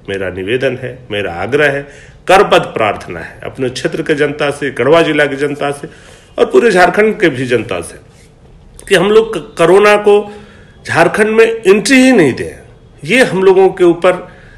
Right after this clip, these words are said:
दायित्व है, जिम्मेवारी है और ये हम लोग कर सकते हैं। इसलिए मैं आप लोगों से फिर से एक बार विनती करूँगा कि आइए, घर में रहें, कुछ दिनों की बात है, नवरात्रा मनाएं, नवरात्रा का पूजा पाठ हम लोग घर में करें, होम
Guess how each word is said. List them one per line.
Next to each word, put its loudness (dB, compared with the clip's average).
दायित्व 2
है, 0
जिम्मेवारी 0
है -2
और -2
ये -2
हम -4
लोग -8
कर 0
सकते -8
हैं। -12
इसलिए -12
मैं -4
आप -4
लोगों -4
से -6
फिर 2
से 4
एक 0
बार 0
विनती -6
करूँगा -4
कि -14
आइए, 0
घर -4
में 4
रहें, 0
कुछ 0
दिनों 0
की -4
बात -4
है, -10
नवरात्रा 2
मनाएं, 2
नवरात्रा 0
का 0
पूजा 0
पाठ 0
हम -2
लोग 0
घर -2
में -2
करें, 0
होम 4